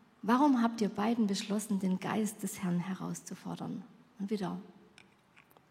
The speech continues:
bäm, sie liegt. Und ich habe immer gedacht, „Meine Güte, hätte man da nicht nochmal reden können?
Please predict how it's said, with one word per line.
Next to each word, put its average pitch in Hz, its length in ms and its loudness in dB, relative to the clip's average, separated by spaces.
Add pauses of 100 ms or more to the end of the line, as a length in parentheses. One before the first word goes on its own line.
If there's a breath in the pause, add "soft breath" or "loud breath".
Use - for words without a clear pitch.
bäm, 170 400 -2
sie - 220 -4
liegt. 185 440 -8 (1800 soft breath)
Und 226 80 8
ich 277 120 8
habe 311 120 6
immer 320 180 8
gedacht, 269 320 4
„Meine 247 300 6
Güte, 220 240 2
hätte 220 220 -2
man 220 80 4
da 214 100 4
nicht 226 240 4
nochmal 185 220 4
reden 220 360 0
können? 277 420 -2